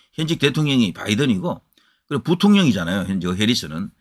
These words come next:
거기에 이제 부담이 간다. 북을, 어, 자극하는 이제 어떤 그런, 어, 뭐 이슈를 만들어서, 어, 해리스에게 부담을 주는 그런 어떤 전술일 수도 있다. 작전상 이런 식,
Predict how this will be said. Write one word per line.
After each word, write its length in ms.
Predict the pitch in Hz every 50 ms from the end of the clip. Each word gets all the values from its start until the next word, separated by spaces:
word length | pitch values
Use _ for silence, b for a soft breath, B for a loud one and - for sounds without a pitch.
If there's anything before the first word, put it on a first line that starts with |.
| _ _ _ _ _ _ _ _ _
거기에 300 | - 160 185 170 143 123
이제 140 | 104 92 92
부담이 360 | 80 98 104 113 117 120 104
간다. 400 | 82 80 82 85 80 - - _ _ _
북을, 640 | - 165 175 170 190 185 180 - 160 120 - - b b b b b b b b -
어, 60 | 87 85 82 82 80 80 80 78 76 73 73 71 71 69 69 67 53 _ 52 55 -
자극하는 760 | - - 135 135 139 113 117 110 101 85 82 113 - - -
이제 240 | 80 78 76 76 73
어떤 300 | 69 85 101 92 117 101
그런, 460 | - 127 131 120 95 85 64 60 62 -
어, 80 | _ 73 - 73 71 62 57 _ _ _ _ _ _ _ 82
뭐 100 | 76 73 78
이슈를 320 | 123 127 - - 123 117
만들어서, 600 | 95 80 90 87 98 107 90 - - 120 90 - _ _ _ _ _ _ _ _
어, 200 | - 76 78 80
해리스에게 500 | - - 131 151 156 - 107 90 85 95
부담을 420 | - - 104 101 131 147 147 120
주는 360 | 87 - 90 90 80 80 110 98
그런 240 | - 120 127 104 90
어떤 240 | 76 - - 85 -
전술일 400 | - 110 113 110 120 110 98 87
수도 180 | - - 71
있다. 220 | 71 67 - - _ _ _ _ _ _ _ -
작전상 480 | - - - - 175 165 139 170 131
이런 180 | 107 120 131 127
식, 200 | - 107 101